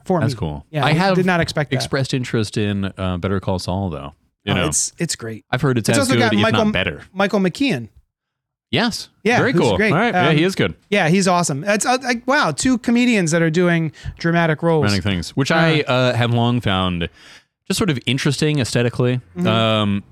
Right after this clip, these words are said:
Speaker 2: to see someone that I'm familiar with as a comedian doing dramatic stuff.
Speaker 1: Yeah.
Speaker 2: Um, I just,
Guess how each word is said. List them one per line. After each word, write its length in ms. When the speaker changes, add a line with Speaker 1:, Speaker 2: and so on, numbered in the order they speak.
Speaker 2:
to 120
see 460
someone 320
that 80
I'm 100
familiar 300
with 160
as 140
a 40
comedian 600
doing 640
dramatic 420
stuff. 400
Speaker 1:
Yeah. 180
Speaker 2:
Um, 560
I 120
just, 300